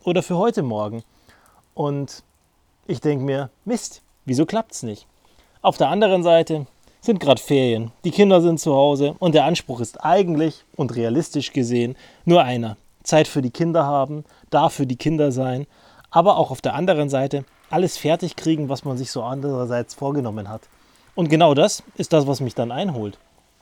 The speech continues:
Weil, wenn du alles fertig haben willst, was du dir vorgenommen hast, dann steht irgendwie wahnsinnig viel inzwischen auf meinem Zettel. Ich komm scheinbar viel zu wenig dazu, die Sachen zu erledigen, die mir wirklich wichtig sind.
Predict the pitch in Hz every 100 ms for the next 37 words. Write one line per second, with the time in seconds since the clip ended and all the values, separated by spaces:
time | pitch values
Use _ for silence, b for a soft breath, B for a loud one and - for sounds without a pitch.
0 | _ _ _ _ - 117 120 117 107 b
1 | b b b 131 135 151 226 - 190 185
2 | 180 170 156 143 143 - - 120 127 117
3 | - 190 208 160 135 120 180 - _ _
4 | _ - - - 185 156 147 202 170 127
5 | 117 175 160 131 - 190 147 - 180 -
6 | 131 - 113 113 - 151 101 b b b
7 | b _ - - 196 - 143 135 117 160
8 | 220 - 127 131 175 - 120 - 147 135
9 | 135 170 - 175 170 147 160 170 185 180
10 | b b 151 151 165 147 151 120 160 -
11 | 120 - 123